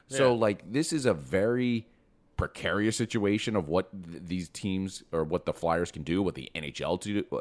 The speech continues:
Speaker 1: can do, what Finland can do, what the, uh, what anyone can do, honestly. Like, this is kind of, like, unfortunately, a wait and see kind of situation here,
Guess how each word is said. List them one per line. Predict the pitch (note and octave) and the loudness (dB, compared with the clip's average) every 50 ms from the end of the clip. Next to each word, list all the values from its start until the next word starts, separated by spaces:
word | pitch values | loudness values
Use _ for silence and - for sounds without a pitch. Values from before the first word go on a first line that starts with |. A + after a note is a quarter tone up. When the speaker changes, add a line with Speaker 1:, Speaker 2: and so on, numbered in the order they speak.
| - - | -8 -8
Speaker 1:
can | - - G#2+ F#2+ | -8 -4 -4 0
do, | F2 G#2 A2+ A#2 | 2 2 2 2
what | G2+ D#2 - - | 2 0 -4 -8
Finland | - - - F2 G2 A2 A#2 A#2 A2+ G#2+ | -8 -6 -2 0 2 4 4 4 4 2
can | A2+ G#2 | 2 0
do, | F2+ G2+ G2+ G#2 | 0 2 2 0
what | G#2+ F#2+ D2 C#2+ - - | 0 -2 -4 -8 -10 -10
the, | C#2 C2 - _ - | -16 -16 -14 _ -10
uh, | D2+ C2 C2 B1 B1 - - - - - - - | -8 -8 -8 -8 -10 -14 -16 -20 -20 -20 -8 -2
what | E2 F2+ - - - - - _ - | -2 -2 -2 -2 -8 -20 -16 _ -2
anyone | F#2 A2+ E3+ F#3 E3 A2+ E2 | 0 0 2 2 2 0 -2
can | D2+ - - | -4 -8 -14
do, | B1 - F#2+ - | -14 -14 -12 -10
honestly. | G1+ B1+ C#2 B1 A#1 - - C#2 B1+ | -8 -8 -8 -8 -10 -8 -8 -8 -4
Like, | C#2+ E2 F2 D#2 | -4 -4 -2 0
this | G2+ A#2+ - - | 0 0 0 0
is | B2+ | -4
kind | - - D3+ D3 C#3 | -2 -2 -2 0 0
of, | A#2 G#2+ | 2 2
like, | A2 G2 D2+ - - | 2 2 0 -2 -4
unfortunately, | F#2 E2+ D#2+ - G2 B2+ D3 - G#2 F2 D2+ - - | -6 -6 -2 2 2 2 2 2 0 -4 -4 -4 -2
a | - F2 | -2 -2
wait | D#2 D2+ F#2 G2+ G#2+ - | 0 0 0 -2 -2 -2
and | F#2+ F2+ E2 | -6 -8 -8
see | - - - - G#2+ G#2+ G#2+ G#2 G2 F2+ D#2 - _ _ _ _ _ _ _ _ _ - | -6 -6 -4 -2 -2 0 0 0 -2 -4 -4 -8 _ _ _ _ _ _ _ _ _ -4
kind | - A#2+ A#2 G#2+ | -2 -2 0 0
of | G2+ | -2
situation | - G#2+ F#2 - D2 D#2 G#2 C3+ C#3+ - F2 D#2 | -2 -4 -6 -4 -2 0 0 0 0 0 -4 -6
here, | D2 D#2+ D#2 D2 D2 C#2 - | -6 -6 -6 -6 -6 -8 -8